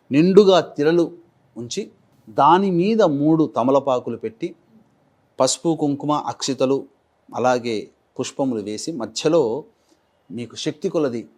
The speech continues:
అరగ్రాముతోనైనా కానీ లేదా బంగారు పూత పూసినటువంటి విష్ణు ప్రతిమని కానీ శివ ప్రతిమని కానీ ఆ రోజున పెట్టి, బంగారం ఒక గ్రామైనా అర గ్రాముతో ఉన్న ప్రతిమ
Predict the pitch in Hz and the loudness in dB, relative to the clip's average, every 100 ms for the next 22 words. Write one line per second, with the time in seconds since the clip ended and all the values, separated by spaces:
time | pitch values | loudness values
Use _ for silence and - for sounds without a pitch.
0 | _ - 131 147 131 165 170 185 175 175 | _ -4 -4 -4 -4 -2 0 -2 -4 -4
1 | 147 131 123 110 113 110 117 151 156 120 | -4 -6 -10 -12 -12 -10 -2 0 0 -2
2 | 107 131 175 196 196 190 170 180 175 175 | -2 -2 0 2 4 2 -2 -6 -4 -4
3 | 165 170 170 175 165 156 151 147 143 143 | -2 -4 -2 -2 -4 -4 -6 -6 -6 -4
4 | 139 - _ _ _ - 107 143 - 208 | -6 -8 _ _ _ -16 -6 -4 -2 0
5 | 214 170 143 131 123 110 107 117 110 - | 2 2 -2 -4 -6 -6 -8 -8 -10 -4
6 | 147 180 - - _ - 127 139 131 127 | 4 4 2 -8 _ -10 -8 -4 -4 -4
7 | - 104 110 110 _ _ _ _ _ _ | -8 -10 -10 -14 _ _ _ _ _ _
8 | _ _ _ _ _ - 107 113 135 147 | _ _ _ _ _ -6 -4 -2 -2 -4
9 | 147 101 90 _ _ 113 113 151 104 - | -8 -8 -12 _ _ -10 -6 -6 -6 -10
10 | _ _ _ _ _ - 110 135 143 143 | _ _ _ _ _ -6 -2 2 4 4
11 | 143 117 135 127 135 131 131 135 113 127 | 2 -2 -4 0 2 2 -2 -2 -2 -2
12 | 127 139 131 135 127 123 120 - 113 135 | 0 -2 -2 -4 -4 -4 -4 -6 -6 -4